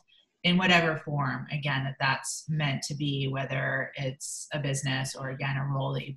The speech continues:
play in an organization, or just how you show up, right, with your friends, your family, your neighbors. And that instead of being quiet and keeping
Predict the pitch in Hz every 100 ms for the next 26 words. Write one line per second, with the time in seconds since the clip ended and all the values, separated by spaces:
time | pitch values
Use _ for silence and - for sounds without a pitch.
0 | 135 135 135 135 151 143 147 151 151 151
1 | 147 185 196 190 185 196 208 208 208 208
2 | 226 226 302 - - - - - - 165
3 | 226 247 160 147 156 160 214 240 165 139
4 | 139 143 - 202 226 185 151 143 127 139
5 | 147 160 196 233 - 123 - - - -
6 | - - - 180 180 180 180 - 165 180
7 | 180 175 175 175 _ 180 185 190 - 208
8 | 214 233 185 180 165 175 170 160 156 151
9 | - _ _ - 160 156 143 120 151 226
10 | - _ _ _ _ _ _ _ _ _
11 | 180 170 160 - 202 214 214 170 147 143
12 | 180 214